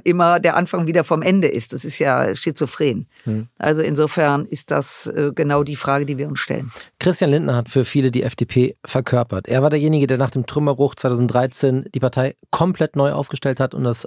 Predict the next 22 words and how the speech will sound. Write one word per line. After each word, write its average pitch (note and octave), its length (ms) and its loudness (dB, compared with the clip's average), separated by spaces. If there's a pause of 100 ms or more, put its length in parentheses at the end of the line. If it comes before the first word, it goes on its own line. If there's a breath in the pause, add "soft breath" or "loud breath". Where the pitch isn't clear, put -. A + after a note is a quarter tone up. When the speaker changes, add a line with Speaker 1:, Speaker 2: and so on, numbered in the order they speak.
Speaker 2:
furiose C#3+ 580 2
Comeback A#2+ 380 -4
geschafft - 320 -4
hat. D3 180 0 (640 loud breath)
Jetzt A#2+ 140 -4
sind B2 140 0
sie A#2 100 0
wieder A#2+ 140 2
ganz A2+ 260 -2
unten A#2+ 360 0
und D#3+ 180 2
Christian D3 360 0
Lindner A#2 340 0
ist C3+ 220 -2
weg. - 400 -6
Kann - 140 0
man C3 160 2
so B2+ 140 4
ein E3+ 200 -2
Markenzeichen B2+ 800 -2
überhaupt A#2 300 -4
ersetzen? A2 420 -6